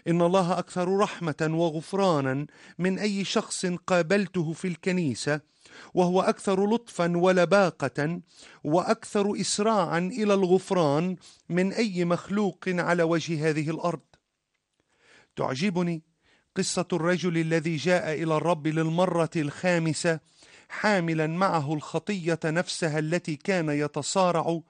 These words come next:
وإياها طيلة الأسبوع الفائت، وقال للرب: "ها أنا يا رب مرة جديدة مع الخطية نفسها أطلب إليك الصفح والغفران."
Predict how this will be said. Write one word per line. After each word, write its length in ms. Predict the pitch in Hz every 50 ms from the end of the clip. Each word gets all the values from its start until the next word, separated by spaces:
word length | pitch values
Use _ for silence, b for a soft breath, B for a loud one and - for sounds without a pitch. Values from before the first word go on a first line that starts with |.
| b b b b b b
وإياها 840 | 143 151 185 214 202 196 185 170 170 143 131 117 104 120 135 151 147 b b b b b b -
طيلة 360 | 240 233 214 180 160 160 156 -
الأسبوع 600 | 165 160 156 196 165 - - 160 170 202 190 170
الفائت، 760 | 160 180 180 160 - - 170 139 110 - 113 123 - _ - - _ _ _ _ _ _ -
وقال 380 | 165 180 175 - - 196 190
للرب: 540 | 180 165 156 151 139 135 160 165 156 135 - - _ _ _ _ _ _ _ _ _ _ _ _ _ _ _ _ _ _ _ _ _ _ _ _ _ _ b b b b b b
"ها 220 | - 196 196 196
أنا 140 | 202 196 180
يا 220 | 170 165 160 156 156
رب 360 | 175 175 147 165 175 165 156 - b b b b b
مرة 340 | b 175 202 202 190 175 - -
جديدة 1000 | 180 175 156 131 175 170 151 196 190 165 139 147 143 139 - 151 147 156 156 139 B B B B B
مع 220 | 180 208 196 196
الخطية 640 | 185 170 - - 190 180 - 233 226 196 196 190 190 -
نفسها 720 | 180 175 190 208 - - - - 165 143 127 143 160 - 190
أطلب 380 | 196 - - 196 185 165 185
إليك 520 | - - 190 190 190 196 202 190 190 - 196
الصفح 480 | 180 - - - - 180 - - -
والغفران." 760 | 185 170 170 165 156 147 160 - - 175 175 165 143 123 113